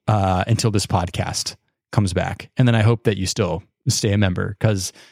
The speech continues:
again, it's the best way I can serve you. A lot of our Inner Circle members like to supplement what they're learning and doing and practicing in the inner circle with this podcast,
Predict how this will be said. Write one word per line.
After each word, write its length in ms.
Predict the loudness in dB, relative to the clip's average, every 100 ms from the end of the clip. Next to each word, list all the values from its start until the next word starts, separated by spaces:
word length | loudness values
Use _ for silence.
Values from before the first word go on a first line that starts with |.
| _
again, 400 | -2 0 -2 -4 -4
it's 160 | -2 0
the 120 | 0
best 220 | 0 0
way 120 | -2
I 20 | -2
can 140 | -4
serve 260 | -2 -4 -4
you. 140 | -2
A 80 | 0
lot 200 | 2 2
of 100 | 2
our 100 | 2
Inner 160 | 2 0
Circle 320 | 0 0 2
members 440 | 2 4 2 -2 -10 -18 -20 -20 -2
like 280 | 2 2 0
to 100 | -2
supplement 600 | 0 0 2 2 2 -2 _ _ _ _ 0
what 380 | 2 4 0 0
they're 200 | 2 2
learning 380 | 2 2 2
and 140 | 0 0
doing 420 | 2 4 2 0
and 120 | -4
practicing 500 | 0 -2 0 -2 0
in 60 | 0
the 100 | 0
inner 160 | 0 0
circle 480 | 0 0 2 0 -4 -18 0
with 260 | 2 2 0
this 180 | -2
podcast, 680 | 0 -2 -2 -6 -6 -8 -8